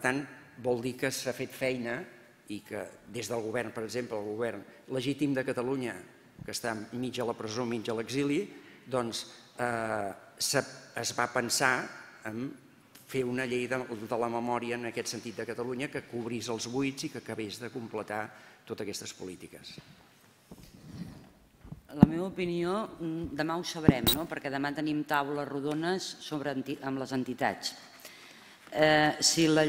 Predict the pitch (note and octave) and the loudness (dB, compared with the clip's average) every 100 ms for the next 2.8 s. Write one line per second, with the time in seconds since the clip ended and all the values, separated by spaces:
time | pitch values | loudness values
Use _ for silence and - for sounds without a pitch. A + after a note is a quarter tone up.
0 | D#3+ C#3+ D#3 D3 - D#3 E3+ F#3 F#3 F3+ | 4 2 4 4 2 4 6 8 8 8
1 | E3 E3 D3 D#3+ D#3+ E3 D3+ E3 E3 - | 6 2 -2 0 2 2 4 2 2 0
2 | D#3 D3+ D3+ - C#3 C#3 C#3 | 4 4 4 0 2 2 2